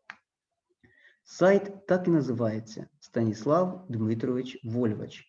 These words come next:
До речі, ви можете перейти до ню-, на нього, е, використовуючи ось цей Q R-код. Там всі відео розподілені по класах.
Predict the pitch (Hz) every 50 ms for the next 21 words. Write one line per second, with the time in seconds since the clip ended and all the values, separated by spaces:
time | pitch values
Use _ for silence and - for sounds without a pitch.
0 | _ _ _ _ - - - - _ _ - 139 139 151 143 - 135 139 139 139
1 | 143 139 135 135 - 117 117 135 135 139 135 - 120 117 127 139 170 170 - 135
2 | 135 135 143 156 165 175 190 175 156 143 135 127 - - 123 123 123 120 123 120
3 | 113 127 123 139 143 143 - 160 160 156 - - - - 127 120 120 - 147 147
4 | 147 143 123 123 123 123 - - - - - _ _ _ _ _ _ _ _ _
5 | _ _ - - - - - _ _ _ _ - 170 190 202 196 165 - - -
6 | - - - 175 165 147 170 175 - 139 135 120 117 113 120 120 120 139 135 135
7 | 160 175 170 160 151 147 151 147 - - 123 113 113 113 - 110 107 -